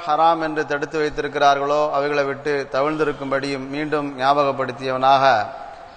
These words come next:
என்னுடைய ஜும்மா உரையை ஆரம்பம் செய்கிறேன்.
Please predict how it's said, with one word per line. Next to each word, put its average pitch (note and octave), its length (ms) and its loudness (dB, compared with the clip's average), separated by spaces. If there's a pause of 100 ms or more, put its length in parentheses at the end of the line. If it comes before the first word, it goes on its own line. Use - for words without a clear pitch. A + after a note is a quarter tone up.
என்னுடைய C#3 640 2
ஜும்மா D3 280 2
உரையை C3 280 0
ஆரம்பம் B2 480 2
செய்கிறேன். A2 440 -10